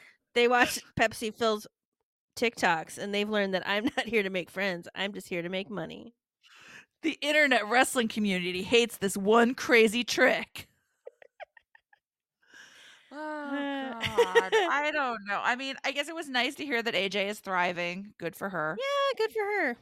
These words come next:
Speaker 1: They've been married a while.
Speaker 2: Um, they have been married a while. Full disclosure, I think she's amazingly talented. Also always found her vaguely annoying. <laughs> So
Speaker 1: I hated her gimmick. I, she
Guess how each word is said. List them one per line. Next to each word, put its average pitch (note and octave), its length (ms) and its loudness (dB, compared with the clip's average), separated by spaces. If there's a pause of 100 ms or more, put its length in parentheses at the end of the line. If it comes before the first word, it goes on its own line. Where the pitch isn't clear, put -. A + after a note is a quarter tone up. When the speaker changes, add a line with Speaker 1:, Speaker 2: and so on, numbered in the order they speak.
(240)
Speaker 1:
They've C#4+ 100 -8
been B4+ 140 -6
married A3+ 240 -2
a F3 40 -2
while. E3+ 320 -2
Speaker 2:
Um, E3+ 540 -6 (180)
they F3+ 120 -8
have F3 300 -8
been E3 160 -8
married D3+ 260 -8
a D#3 40 -8
while. D3 640 -4
Full A3 200 -4
disclosure, G3+ 680 0 (280)
I - 60 -16
think G#3+ 160 -4
she's G3 160 -4
amazingly F#3+ 520 -2
talented. F#3+ 540 0
Also D#3+ 360 0
always D#3 300 -2
found C#3+ 240 -6
her D3+ 160 -6
vaguely D3 360 -6
annoying. D#3+ 500 -6
<laughs> - 60 -10
So - 140 4 (480)
Speaker 1:
I A3 160 2 (100)
hated G#3+ 320 2
her G3+ 120 -2
gimmick. F3 540 -4 (240)
I, A3 280 4
she C4+ 140 -2